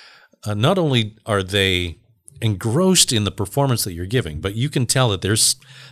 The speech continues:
there's some other kind of connection that's going on?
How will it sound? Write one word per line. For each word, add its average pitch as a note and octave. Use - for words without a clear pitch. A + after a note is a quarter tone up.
there's G2
some D#3+
other C3
kind A#2
of G2+
connection G2+
that's E2
going D#2+
on? C2+